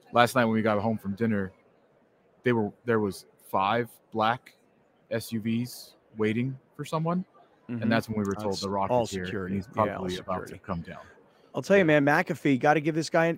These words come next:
Speaker 2: credit, man. Between the, uh, show on E S P N now and his work with the W W E, where he's now, like, the color commentator of Monday Night Raw.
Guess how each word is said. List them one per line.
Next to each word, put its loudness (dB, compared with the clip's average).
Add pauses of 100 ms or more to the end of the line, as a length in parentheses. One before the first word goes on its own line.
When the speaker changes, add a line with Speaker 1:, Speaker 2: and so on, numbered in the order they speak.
Speaker 2:
credit, 4
man. -2 (300)
Between 2 (120)
the, 2
uh, 0
show 2
on 2
E 0
S -2
P -4
N 0
now -2 (340)
and 0
his 2
work 2
with -2
the -2
W 4
W 4
E, 6
where 4
he's 0
now, 2
like, 4
the -2
color 4
commentator 2
of -2
Monday 2
Night 0
Raw. 4